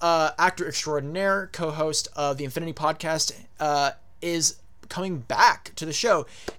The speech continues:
and we are discussing the Jason Aaron and Asad Rabik, uh, for the first part of the, uh, Jason Aaron run on Thor,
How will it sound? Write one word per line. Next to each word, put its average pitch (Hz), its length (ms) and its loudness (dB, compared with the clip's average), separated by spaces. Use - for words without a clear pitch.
and 160 200 0
we 165 140 2
are 160 160 -2
discussing 156 640 2
the 139 160 -4
Jason 156 520 2
Aaron 147 320 -2
and 143 200 -8
Asad 139 300 0
Rabik, 156 420 -4
uh, 139 680 -2
for - 300 -8
the 156 160 -4
first 170 380 -2
part 160 260 0
of 135 320 0
the, 135 320 -6
uh, 131 180 -2
Jason 143 300 -2
Aaron 135 160 -6
run 131 140 -4
on 127 240 -6
Thor, 220 560 6